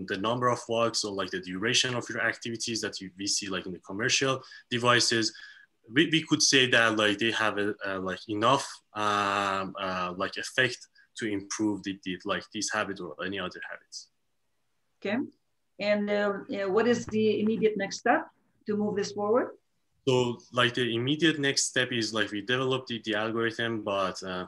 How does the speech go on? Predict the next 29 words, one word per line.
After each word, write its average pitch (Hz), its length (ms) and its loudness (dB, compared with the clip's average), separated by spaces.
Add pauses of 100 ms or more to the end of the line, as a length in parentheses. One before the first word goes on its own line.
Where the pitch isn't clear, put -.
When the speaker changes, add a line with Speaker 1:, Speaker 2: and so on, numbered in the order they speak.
(100)
Speaker 1:
like, 92 240 -4
the, 92 300 -4
the 85 160 -8
user 127 300 2
interface 113 680 0
and, 92 80 -4
like, 92 220 -6
other 104 380 -2 (320)
parts 107 240 -2
are 95 120 -2
not 104 300 -2
ready 117 200 0
yet. 131 280 -2
So 101 260 -2
we 95 200 -4
will 104 260 -2
work 123 280 0
on 110 140 -2
those 107 280 0
parts 110 400 2
and, 95 560 -4
uh, 90 260 -8
and, 90 220 -10
like, - 240 -8
get 95 140 -4 (200)
those 95 300 -4 (100)
parts 90 320 -6
prepared. 90 460 -10 (1080)
Speaker 2:
Okay. 147 160 0